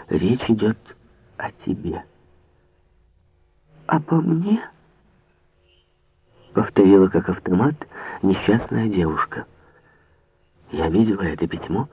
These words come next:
когда оно лежало еще незапечатанным на письменном столе принцессы. И мне почудилось, будто в нем упоминается... Почудилось?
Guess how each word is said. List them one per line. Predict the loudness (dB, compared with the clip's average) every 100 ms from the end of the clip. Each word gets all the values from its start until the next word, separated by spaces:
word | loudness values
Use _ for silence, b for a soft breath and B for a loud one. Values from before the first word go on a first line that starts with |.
| b b b b _
когда | -2 -2 -2 0
оно | 2
лежало | 2 2 0 0
еще | -2 -4 -2
незапечатанным | 0 0 -4 -6 -6 -4 -2 0 -2 -4 B B B
на | 0 0
письменном | -2 -2 0 2 2 0
столе | 2 2
принцессы. | 4 2 2 0 -8 -8 -14 -14 -20 _ _ _ _ _ _ _ _ _ _ -6
И | 0
мне | 2 2
почудилось, | 2 -2 2 2 4 4 2
будто | 0 -2 0 2
в | 4
нем | 4 4 2 -2
упоминается... | -6 0 4 4 2 0 -6 -8 -10 -10 b b b b _ _ _ -18
Почудилось? | -12 -2 0 0